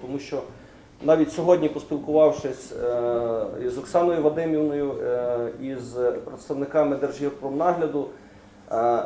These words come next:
однозначне переконання, що, е, відсутність, е,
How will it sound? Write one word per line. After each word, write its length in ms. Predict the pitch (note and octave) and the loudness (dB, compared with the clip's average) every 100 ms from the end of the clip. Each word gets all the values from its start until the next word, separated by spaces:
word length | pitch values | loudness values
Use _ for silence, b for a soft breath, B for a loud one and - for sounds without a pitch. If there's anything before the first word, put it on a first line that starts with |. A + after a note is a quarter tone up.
| - | -2
однозначне 640 | C3+ C#3+ E3 F3 - D3+ | -2 -2 0 0 -2 -4
переконання, 680 | D3+ C#3+ C#3+ D#3 E3 E3 D3 | -2 -4 -2 0 0 0 -4
що, 380 | - D3 C3 B2+ - - - - - | -4 -2 -2 -4 -10 -20 -20 -20 -14
е, 40 | A#2+ A2+ | -8 -8
відсутність, 840 | C3+ - F3+ D#3+ - B2+ - - - G#2+ | -8 -6 -2 0 0 -6 -6 -14 -18 -12
е, 400 | A2 A2 A2 | -8 -4 -4